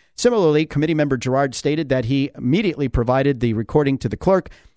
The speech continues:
and deleted the record from his cell phone. There is no evidence that committee member Gerard further disclosed the recording or engaged in any other use that would constitute a willful violation of the R S A.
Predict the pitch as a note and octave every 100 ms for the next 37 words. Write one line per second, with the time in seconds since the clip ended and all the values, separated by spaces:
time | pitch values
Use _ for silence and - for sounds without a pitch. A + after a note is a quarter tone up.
0 | - G#2+ A2+ F3 F3 C#3 B2+ D#3+ D#3 C3
1 | - D#3 C#3 C#3 - C#3 - F#2 E2+ F2
2 | _ - A#2+ A2 G2+ A2+ F#3+ - E3+ D3
3 | G#2+ - G2+ C3+ C#3 C3 A#2+ G2+ A#2+ B2+
4 | - C3 F#3 D3 C#3+ - D#3+ D#3 - B2+
5 | - E3+ C#3 A#2+ C3+ B2+ A2+ C3+ D#3+ D#3+
6 | - C#3 A#2+ - _ D3 E3 F3+ D#3 D#3+
7 | D#3 - D#3 A#2 - B2 F#2+ F#2+ D3 D#3+
8 | - D3 G2+ F#2 B2 D3+ C3 C3 C3 C#3
9 | D3 F2 D2+ - _ _ A#2+ B2 A#2 A2+
10 | A2+ G#2 B2+ G2+